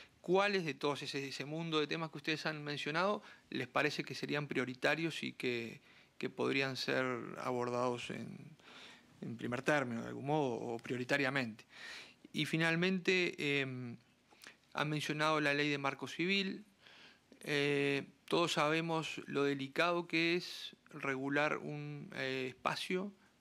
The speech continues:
y un medio, en fin, como le llamemos Internet, este, lo delicado que es,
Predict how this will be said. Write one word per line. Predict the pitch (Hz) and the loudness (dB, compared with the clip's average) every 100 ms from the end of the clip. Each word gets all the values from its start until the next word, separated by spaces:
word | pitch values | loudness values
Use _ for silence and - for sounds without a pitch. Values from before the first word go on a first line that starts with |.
| - | -6
y | |
un | 139 139 131 | -4 -4 -2
medio, | 143 160 160 170 180 - - - 127 - | 2 4 4 2 0 -4 -10 -14 -14 -14
en | 139 | -16
fin, | - 151 156 | -6 -4 -4
como | 131 123 127 | -6 -6 -8
le | 127 | -6
llamemos | - 135 147 127 | -4 -2 -2 -2
Internet, | 127 127 143 175 - - - - - - _ | -2 -2 0 -2 -4 -18 -16 -16 -16 -20 _
este, | 127 139 131 - 139 135 127 - | 0 0 0 2 4 4 0 -4
lo | 139 | -2
delicado | 135 135 135 160 170 160 | 0 -2 2 4 4 2
que | 139 139 | 0 2
es, | 143 - | 0 -4